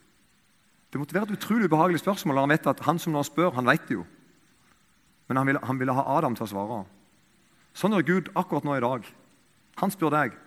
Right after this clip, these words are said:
"Hvor er du henne?" Altså, i, hva da? I forhold til apekattene? I forhold til giraffen? Nei.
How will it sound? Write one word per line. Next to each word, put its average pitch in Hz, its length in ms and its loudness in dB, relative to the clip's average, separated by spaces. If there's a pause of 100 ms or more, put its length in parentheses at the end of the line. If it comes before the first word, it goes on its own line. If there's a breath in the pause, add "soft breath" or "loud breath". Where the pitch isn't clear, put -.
"Hvor 143 160 -2
er 160 140 0
du 120 80 -2
henne?" 92 180 -6 (560)
Altså, 131 300 0 (380 loud breath)
i, 147 120 -4
hva 156 160 -2
da? 160 120 6 (280 loud breath)
I 139 140 2
forhold 135 340 2
til 117 320 4
apekattene? 120 720 -2
I 123 80 -2
forhold 120 320 -2
til 117 140 -4
giraffen? 160 480 -2 (100)
Nei. 143 160 4